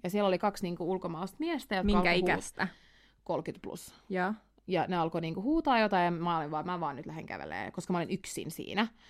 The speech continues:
Speaker 1: Ja mulla tuli hirveä paniikki, ja mä olin vaan, että mä en, niinku, mä en halua olla tässä tilanteessa.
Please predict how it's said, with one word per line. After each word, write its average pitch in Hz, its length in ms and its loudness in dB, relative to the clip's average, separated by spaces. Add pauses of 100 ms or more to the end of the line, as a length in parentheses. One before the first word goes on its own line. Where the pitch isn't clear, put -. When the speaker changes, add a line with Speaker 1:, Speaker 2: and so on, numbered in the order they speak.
(220)
Speaker 1:
Ja 185 60 -4
mulla 196 100 0
tuli 196 180 0
hirveä 165 340 4
paniikki, 254 720 0
ja 175 260 4
mä 170 180 2
olin 156 180 -2
vaan, 139 120 0
että 156 100 -4
mä 147 120 -2
en, 110 80 -6
niinku, 110 180 -8
mä 165 160 -6
en 151 60 -6
halua 175 280 -2
olla 233 120 0
tässä 233 240 -2
tilanteessa. 185 840 4